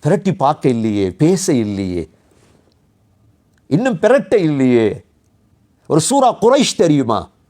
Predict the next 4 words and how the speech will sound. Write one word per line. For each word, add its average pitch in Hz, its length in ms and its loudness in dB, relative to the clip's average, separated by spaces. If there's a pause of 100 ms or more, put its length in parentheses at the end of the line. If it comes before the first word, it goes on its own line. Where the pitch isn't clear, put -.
(400)
ஒரு 147 200 2
நாட்டை 160 800 -2 (480)
பொருளாதாரத்தில் 220 1080 2
முன்னேற்றுவதற்கு 220 1500 2